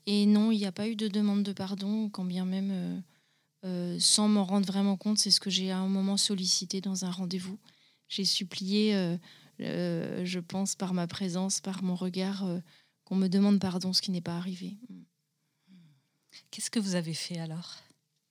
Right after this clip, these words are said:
Speaker 1: J'ai continué ma route, euh,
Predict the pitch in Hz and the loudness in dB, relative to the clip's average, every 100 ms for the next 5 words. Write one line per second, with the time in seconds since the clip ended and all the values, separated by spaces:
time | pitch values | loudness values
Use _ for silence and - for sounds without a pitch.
0 | _ _ _ _ - - - - - _ | _ _ _ _ -6 -6 -6 -20 -20 _
1 | - - 233 233 240 233 220 - 262 262 | -4 4 8 10 10 10 6 2 4 8
2 | 254 254 240 214 247 302 - 247 220 214 | 8 10 8 6 4 4 6 6 8 6
3 | 214 208 214 208 | 6 4 4 2